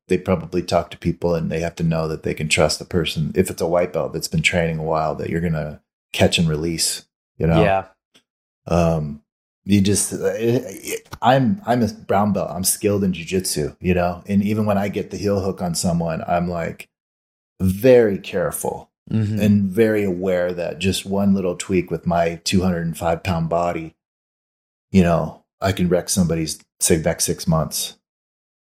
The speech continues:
Speaker 2: Yeah,
Speaker 1: So,
Speaker 2: more, yeah, shoot.
Speaker 1: or more.
Speaker 2: Or more.
Speaker 1: <laughs> Um, so, uh, you know, and I've had that knee injury that was from something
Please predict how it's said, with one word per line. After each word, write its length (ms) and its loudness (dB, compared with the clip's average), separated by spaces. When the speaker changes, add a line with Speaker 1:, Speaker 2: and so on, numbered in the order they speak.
Speaker 2:
Yeah, 160 4
Speaker 1:
So, 300 4
Speaker 2:
more, 100 0
yeah, 300 -2
shoot. 320 -2
Speaker 1:
or 100 6
more. 340 4
Speaker 2:
Or 160 6
more. 340 -2
Speaker 1:
<laughs> 200 -20
Um, 460 2
so, 440 2
uh, 380 -4
you 120 4
know, 120 -2
and 100 -4
I've 120 -4
had 160 -4
that 340 -4
knee 240 0
injury 580 -2
that 140 2
was 460 0
from 220 2
something 640 -2